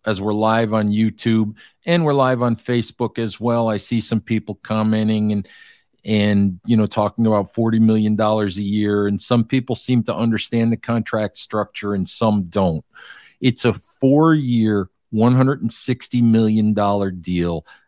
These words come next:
I have not seen the contract, but the, the reporting that we've seen so far indicates that there are thirty-five million dollars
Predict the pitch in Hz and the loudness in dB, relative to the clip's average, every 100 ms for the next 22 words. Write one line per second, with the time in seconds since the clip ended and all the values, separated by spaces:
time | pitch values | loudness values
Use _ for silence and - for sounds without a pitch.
0 | _ - 110 120 120 120 117 110 - - | _ -4 0 0 0 0 0 -4 -8 -2
1 | 123 127 123 - 117 113 107 - 107 104 | 2 2 0 -2 -4 -4 -4 -4 -2 -2
2 | 95 - 107 - _ _ 104 98 92 _ | -6 -16 -20 -20 _ _ -4 -2 -4 _
3 | - 85 101 95 92 95 95 98 87 92 | -20 -6 -4 -2 -2 -6 -6 -6 -4 -6
4 | _ 123 120 127 127 123 101 120 92 - | _ -2 2 4 4 4 2 -2 -4 0
5 | 120 113 107 113 107 - 104 101 95 85 | 4 4 2 0 -2 -2 0 2 0 0
6 | 104 110 107 - 107 98 - 101 95 104 | 2 2 0 -2 -2 -2 -4 -4 -2 0
7 | 98 92 - 104 110 113 - 110 98 110 | 2 0 0 -2 0 0 0 0 2 0
8 | 107 107 104 104 101 101 95 92 - | 2 0 0 0 0 0 -2 -2 -6